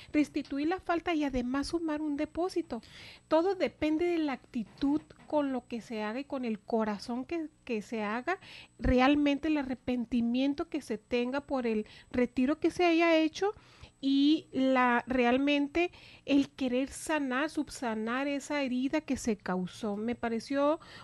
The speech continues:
muy importante que a través de esos ejemplos hayamos, eh, podido, em,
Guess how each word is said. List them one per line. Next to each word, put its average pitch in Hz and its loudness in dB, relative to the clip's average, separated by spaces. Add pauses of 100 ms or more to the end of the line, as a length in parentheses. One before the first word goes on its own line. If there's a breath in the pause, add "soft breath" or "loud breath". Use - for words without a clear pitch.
muy 277 4
importante 254 -6
que 254 -4
a 220 -2
través 214 2
de 302 2
esos 330 -2
ejemplos 311 -6
hayamos, 247 0
eh, 233 2
podido, 247 2 (480 loud breath)
em, 226 0